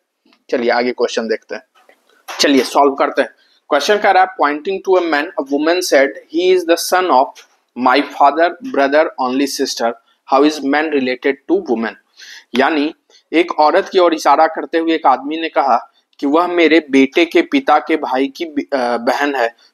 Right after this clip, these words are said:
तो बताएं उस आदमी का उस औरत से क्या संबंध है?" तो मैंने सबसे बताया, सबसे पहले क्या बताया है कि जो भी statement कहेगा,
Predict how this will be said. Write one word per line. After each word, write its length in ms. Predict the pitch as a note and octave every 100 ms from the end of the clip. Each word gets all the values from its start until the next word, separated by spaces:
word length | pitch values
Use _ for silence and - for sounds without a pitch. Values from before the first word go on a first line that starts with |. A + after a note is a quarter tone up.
| -
तो 80 | A#2+
बताएं 340 | B2 C#3+ D3
उस 180 | D3+ D3
आदमी 340 | A#2+ A#2+ C#3
का 360 | C3+ C#3+ E3 -
उस 140 | B2+ A#2
औरत 240 | A#2+ B2
से 160 | - C#3
क्या 200 | A#2 G#2+
संबंध 380 | G#2+ G2+ G2+ G#2+
है?" 60 | _ -
तो 80 | C3+
मैंने 240 | C#3+ E3
सबसे 280 | E3 D3+ F3
बताया, 440 | D#3+ D#3+ D#3+ E3 E3
सबसे 340 | D3 D#3 -
पहले 300 | E3+ D3 D3+
क्या 160 | D3+ D#3
बताया 360 | D3+ D#3 D#3
है 80 | D#3+
कि 140 | E3 F3+
जो 220 | C#3 D3+
भी 160 | E3
statement 480 | E3 - C#3+ D3+ D#3
कहेगा, 500 | - C3+ C3 D3 F#3